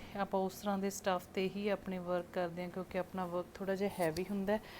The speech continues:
ਸੋ ਇਹ ਹੁੰਦਾ ਹੈ ਕਿ ਜੇਕਰ ਸੂਟ ਕਿਸੇ ਨੇ ਬਣਾਇਆ ਤਾਂ ਉਹਦਾ ਕਾਫੀ ਦੇਰ ਸੂਟ ਚੱਲੇ। ਸੋ ਇਹ ਕਾਟਨ ਜਿਵੇਂ ਕੋਈ ਖੁੱਲ੍ਹੀ ਨਹੀਂ ਹੁੰਦੀ, ਰੂਬੀ ਕਾਟਨ ਹੈ ਜੀ। ਇਸ ਤਰ੍ਹਾਂ ਵਰਕ ਹੈ ਜੀ ਔਰ ਇਹ ਅਠਾਈ ਸੌ ਦਾ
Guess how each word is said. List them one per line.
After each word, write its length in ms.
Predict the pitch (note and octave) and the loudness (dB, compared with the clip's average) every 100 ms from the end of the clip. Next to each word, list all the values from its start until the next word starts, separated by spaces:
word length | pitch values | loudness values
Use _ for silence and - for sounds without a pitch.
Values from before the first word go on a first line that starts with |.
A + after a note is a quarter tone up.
| - - - | -12 -12 -4
ਸੋ 180 | G3+ F3+ | 2 6
ਇਹ 160 | G#3 | 6
ਹੁੰਦਾ 260 | G3+ F3+ F3+ | 4 4 4
ਹੈ 60 | |
ਕਿ 160 | F3+ G3+ | 2 0
ਜੇਕਰ 260 | F#3+ F#3 F#3 | 0 0 0
ਸੂਟ 400 | - F3+ F3+ - | -2 -4 -4 -6
ਕਿਸੇ 260 | F#3+ - | -6 -4
ਨੇ 100 | F#3 | -2
ਬਣਾਇਆ 460 | F3 E3+ E3 E3+ F#3+ | -2 -2 0 0 0
ਤਾਂ 220 | G3+ F#3+ | 0 0
ਉਹਦਾ 140 | F3+ | 2
ਕਾਫੀ 360 | E3+ E3+ E3 - | 0 0 -2 -2
ਦੇਰ 160 | F3+ F3 | -2 -2
ਸੂਟ 260 | - E3 | -2 -2
ਚੱਲੇ। 340 | - E3+ E3 F#3 | 0 0 0 0
ਸੋ 180 | - F3+ | 0 2
ਇਹ 140 | G3 G3+ | 2 8
ਕਾਟਨ 440 | G3 F#3 G3 G3 | 8 10 6 4
ਜਿਵੇਂ 260 | F#3 G3 G3 | 2 2 2
ਕੋਈ 500 | - G3+ G#3+ A3+ A3+ | 6 6 6 4 0
ਖੁੱਲ੍ਹੀ 280 | - F#3+ G3+ | 0 2 4
ਨਹੀਂ 140 | A3 | 4
ਹੁੰਦੀ, 280 | A3 G3 G#3 G#3 - - - | 4 4 2 -2 -10 -12 0
ਰੂਬੀ 280 | G3 F3 G3 - | 2 4 2 6
ਕਾਟਨ 380 | F#3+ F3+ F#3 | 4 4 0
ਹੈ 100 | F#3+ | 0
ਜੀ। 120 | F3+ G#3 - - - - - - - - - - - - - - - - - - - - - - - | -2 -4 -8 -12 -12 -16 -16 -16 -14 -14 -14 -14 -14 -14 -16 -14 -14 -12 -10 -10 -12 -12 -12 -12 0
ਇਸ 200 | G#3+ G3 | 2 2
ਤਰ੍ਹਾਂ 220 | - G#3 G3 - - - - | 4 2 2 -4 -12 -10 -2
ਵਰਕ 340 | F#3+ F#3+ F#3 | 4 4 2
ਹੈ 100 | G3+ | 0
ਜੀ 120 | F#3+ G#3 - - - - - - G3 | 0 -2 -8 -14 -12 -12 -12 0 4
ਔਰ 120 | G3 | 4
ਇਹ 260 | G#3 G#3+ G#3+ - G3 | 4 0 0 -4 -4
ਅਠਾਈ 280 | F3+ F#3 F3 | 2 2 2
ਸੌ 220 | - F3 | -2 -4
ਦਾ 140 | F3 | -4